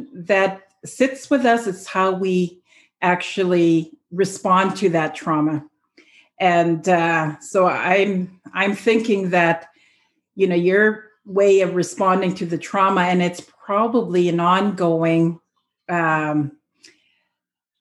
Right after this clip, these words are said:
education, right? You're, you're continually learning about yourself. You're continually moving forward. And, uh,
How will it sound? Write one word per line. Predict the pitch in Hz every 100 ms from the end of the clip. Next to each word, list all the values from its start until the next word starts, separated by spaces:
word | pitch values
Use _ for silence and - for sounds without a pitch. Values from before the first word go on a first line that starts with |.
| _ _ _ -
education, | 190 190 180 226 269 - 170
right? | 165 185 277
You're, | 196 185
you're | 180 175 180
continually | - 185 - 233 233 226 196 185
learning | 180 202 220 202
about | 185 170 165 160
yourself. | 165 160 160 165 175
You're | 170
continually | 170 180 156 - 220 214 202 175 170
moving | 175 175 170 160
forward. | 156 170 160 156 160 160 -
And, | 165 160 160 151
uh, | 170 151 151